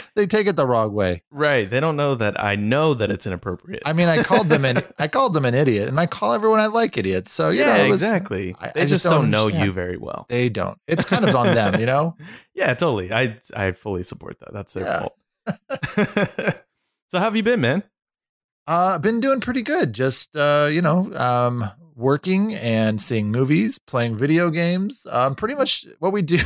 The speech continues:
Speaker 1: <laughs> all the time, you know?
Speaker 2: Yeah, so not much has changed is what you're
Speaker 1: Not
Speaker 2: saying.
Speaker 1: much has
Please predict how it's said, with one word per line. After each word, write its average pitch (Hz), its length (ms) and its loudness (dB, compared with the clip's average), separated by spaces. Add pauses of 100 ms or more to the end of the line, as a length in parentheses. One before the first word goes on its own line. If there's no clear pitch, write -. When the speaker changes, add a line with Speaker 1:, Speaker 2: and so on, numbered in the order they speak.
(100)
Speaker 1:
<laughs> 220 200 0
all 180 160 0
the 156 100 0
time, 185 440 -2
you 127 80 4
know? 147 160 4
Speaker 2:
Yeah, 143 200 2
so 135 160 -2
not 151 160 0
much 151 160 -2
has 131 120 -4
changed 107 300 -2
is 92 100 -6
what 98 140 -6
you're 117 160 -6
Speaker 1:
Not 180 220 2
Speaker 2:
saying. 214 60 2
Speaker 1:
much 214 260 2
has 175 200 2